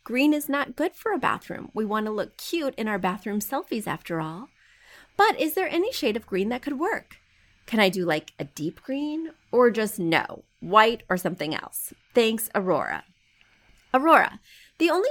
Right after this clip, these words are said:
time I think you should not have a green bathroom is if that bathroom is going to be one in which you do your makeup, one in which you expect to see a true representation of how you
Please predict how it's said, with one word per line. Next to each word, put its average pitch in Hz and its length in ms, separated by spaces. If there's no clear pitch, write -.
time 269 360
I 220 80
think 214 220
you 214 80
should 196 180
not 202 280
have 196 180
a 190 40
green 175 260
bathroom 165 500
is - 260
if 294 300
that 233 260
bathroom 175 540
is 208 140
going 233 200
to 233 60
be 208 160
one 185 380
in 185 180
which 175 260
you 185 80
do 175 140
your 170 180
makeup, 165 640
one 214 360
in 208 160
which 185 260
you 180 140
expect - 460
to 208 60
see - 200
a - 60
true 294 440
representation 202 800
of - 120
how 160 120
you 156 240